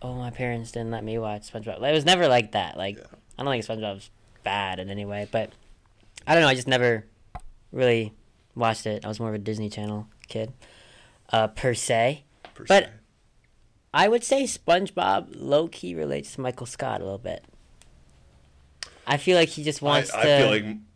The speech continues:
Speaker 2: SpongeBob is way less self-aware than Michael Scott.
Speaker 1: Well, yeah, but, like, I feel like he just wants to be liked.
Speaker 2: I
Speaker 1: Wouldn't
Speaker 2: feel like
Speaker 1: you
Speaker 2: he doesn't,
Speaker 1: agree?
Speaker 2: yeah, but I feel like he doesn't even notice when he's not liked, and he doesn't care.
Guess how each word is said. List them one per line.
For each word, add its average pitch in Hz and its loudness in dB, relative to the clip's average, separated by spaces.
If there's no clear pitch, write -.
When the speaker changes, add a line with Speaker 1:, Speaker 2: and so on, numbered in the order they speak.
Speaker 2:
SpongeBob 107 0
is 101 -6
way 113 4
less 95 0
self-aware 95 -2
than 95 -8
Michael 90 -8
Scott. 87 -4
Speaker 1:
Well, 151 6
yeah, 117 4
but, 123 2
like, 117 4
I 127 0
feel 143 2
like 131 4
he 139 -2
just 127 -4
wants 120 -2
to 110 -4
be 117 -4
liked. 120 0
Speaker 2:
I 139 -8
Speaker 1:
Wouldn't 131 -4
Speaker 2:
feel - 6
like 139 6
Speaker 1:
you 135 4
Speaker 2:
he 156 4
doesn't, 147 4
Speaker 1:
agree? - -12
Speaker 2:
yeah, 180 6
but 113 4
I 120 6
feel 196 0
like 139 0
he 135 0
doesn't 127 4
even 104 0
notice 107 2
when 104 -6
he's 92 -6
not 98 -2
liked, 95 -4
and 113 -4
he 110 -2
doesn't 104 -6
care. 90 -4